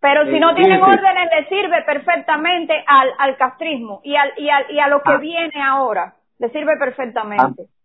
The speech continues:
Speaker 2: Antonio Ayler y Goki, yo creo que además es importantísimo que nosotros desde acá podamos estar todo el tiempo, eh, alertando con nuestras experiencias, con el conocimiento de lo, de lo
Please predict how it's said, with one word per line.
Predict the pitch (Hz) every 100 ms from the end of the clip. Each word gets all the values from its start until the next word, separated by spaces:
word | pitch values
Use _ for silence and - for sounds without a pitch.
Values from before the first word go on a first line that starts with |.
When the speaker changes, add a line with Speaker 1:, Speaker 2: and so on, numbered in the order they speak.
| _
Speaker 2:
Antonio | 135 143 143 180 190 190 185 180 -
Ayler | 165 180 156
y | 139
Goki, | 139 135 117 110
yo | 151
creo | 185 190 160
que | 147
además | 135 143 139 147
es | 147 147 147 -
importantísimo | 143 127 135 135 135 127 208 196 170 160 156
que | 123
nosotros | 117 - 165 170 151
desde | 139 117
acá | 117 147 131 - -
podamos | 113 135 156
estar | 139 151 -
todo | 156 156
el | 123
tiempo, | 143 147 123 117 123 123 _ _ _ _ 123
eh, | 120 117 107 - -
alertando | - 123 123 120 - 175 165 131
con | 123
nuestras | 120 113 117
experiencias, | 113 120 139 156 147 143 131
con | 127 110
el | 107
conocimiento | 110 110 120 110 147 151 143 127
de | 120
lo, | 110 104 104
de | 110
lo | 110 107 104 101